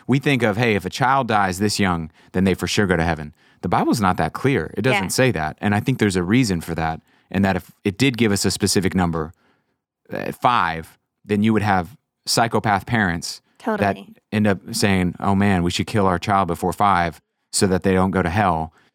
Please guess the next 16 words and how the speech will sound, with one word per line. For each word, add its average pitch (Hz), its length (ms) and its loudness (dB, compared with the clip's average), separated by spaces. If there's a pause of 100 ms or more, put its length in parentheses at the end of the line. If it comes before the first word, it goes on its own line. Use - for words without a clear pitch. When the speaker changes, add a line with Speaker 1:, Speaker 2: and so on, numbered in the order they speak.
(180)
Speaker 1:
And, 92 260 2
uh, 87 100 0
so 101 140 0
I 92 60 0
think 127 200 -2
it 101 140 -2
intentionally 95 540 0
doesn't. 85 360 -2 (340)
But 95 200 0 (200)
based 139 240 0
on 151 40 0
the 113 60 0
character 110 280 0
of 87 80 -4
God 156 380 0
and 92 280 -4